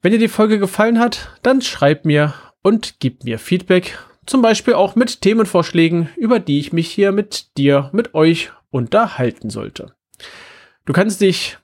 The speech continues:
per E-Mail melden oder dich über LinkedIn mit mir verbinden und mir über diesen Kanal schreiben. In LinkedIn gibt es auch die Gruppe zu diesem Podcast, zu der ich dich herzlich einlade. Und empfehle doch gerne die Folge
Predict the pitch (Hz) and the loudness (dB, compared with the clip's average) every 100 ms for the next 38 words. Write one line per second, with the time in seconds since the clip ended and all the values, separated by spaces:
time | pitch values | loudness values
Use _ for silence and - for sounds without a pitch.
0 | - 123 208 220 202 185 180 196 185 - | -4 -2 2 4 4 4 4 4 -2 -6
1 | _ 226 240 214 208 - 226 240 254 240 | _ 0 2 0 -2 -4 0 2 2 0
2 | - 170 156 127 - 143 135 131 - 175 | -2 0 0 -4 -4 -2 0 -2 0 0
3 | 147 156 170 165 _ _ 156 151 196 202 | 2 0 -2 -4 _ _ -6 0 2 4
4 | 202 - 139 143 - 165 180 214 - - | 2 2 0 0 -2 -2 0 -2 -6 -6
5 | 113 107 107 _ _ _ _ _ 151 139 | -6 -8 -14 _ _ _ _ _ 0 2
6 | 139 139 170 196 185 226 240 185 180 196 | 2 2 2 2 0 0 0 0 0 0
7 | 185 202 202 196 - - - - 151 151 | 0 2 0 0 -6 -20 -20 -2 0 2
8 | 147 143 175 - 165 160 - - - _ | 2 0 -2 0 0 0 -2 -10 -14 _
9 | _ - 254 165 139 139 196 185 120 - | _ -2 0 2 0 0 -4 -4 -10 -10
10 | - 170 - _ _ _ 117 131 131 117 | -2 -4 -4 _ _ _ -2 0 2 0
11 | 117 123 120 - - - - - _ _ | -2 -6 -10 -18 -20 -20 -20 -20 _ _
12 | _ 247 269 226 254 254 - - 185 190 | _ 0 0 -2 0 0 -2 0 2 2
13 | 190 180 - 135 135 131 127 - 151 156 | 0 -2 -2 -2 -2 -4 -8 2 2 4
14 | 160 156 | 2 0